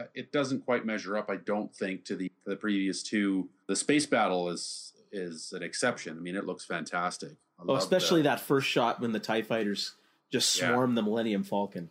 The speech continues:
Speaker 2: That's just so
Speaker 1: Yeah.
Speaker 2: good.
Speaker 1: Great shot. Yeah. And there's a lot of really great moments in the space battle there. Uh,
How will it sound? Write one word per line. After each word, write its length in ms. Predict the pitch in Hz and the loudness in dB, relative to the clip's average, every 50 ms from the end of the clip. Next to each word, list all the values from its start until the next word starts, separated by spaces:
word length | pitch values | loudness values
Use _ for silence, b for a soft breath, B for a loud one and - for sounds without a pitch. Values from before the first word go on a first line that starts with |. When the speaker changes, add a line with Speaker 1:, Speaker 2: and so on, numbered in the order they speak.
| _ - | _ -6
Speaker 2:
That's 180 | 110 107 - - | -6 -6 -4 -4
just 140 | 107 98 | -2 0
so 180 | 104 101 95 85 | 2 2 2 2
Speaker 1:
Yeah. 80 | 78 80 | 2 0
Speaker 2:
good. 240 | 95 85 85 - - _ _ _ _ - | 0 -2 -4 -6 -12 _ _ _ _ -4
Speaker 1:
Great 180 | - 104 104 98 | -2 -2 -2 -2
shot. 360 | - - 90 76 73 - - _ _ - | -2 -4 -2 -2 -2 -4 -6 _ _ -4
Yeah. 200 | 95 85 73 - | -2 -2 -2 -2
And 100 | - 98 | 0 0
there's 160 | 113 131 135 139 | 2 4 4 4
a 60 | 120 | 4
lot 360 | 104 104 113 117 117 117 110 | 4 6 6 6 4 4 2
of 160 | 101 87 92 | 2 0 -2
really 240 | 95 98 92 92 87 | -4 -2 -2 -2 -4
great 380 | - 92 92 90 92 101 - 90 | -6 -4 -4 -2 -2 -4 -4 -6
moments 580 | 87 85 85 87 87 85 - - - - - _ _ _ _ _ _ - | -10 -12 -10 -8 -10 -10 -8 -10 -10 -12 -12 _ _ _ _ _ _ -8
in 160 | - 104 98 95 | -6 -4 -4 -2
the 80 | 85 | -4
space 360 | - - - 95 92 92 - | -6 -6 -6 -6 -4 -4 -4
battle 340 | - 95 87 85 82 82 80 | -4 -2 -2 0 0 -2 -2
there. 500 | 80 85 85 82 82 82 82 82 78 76 | -2 0 0 2 2 2 2 2 0 0
Uh, 60 | 76 | -2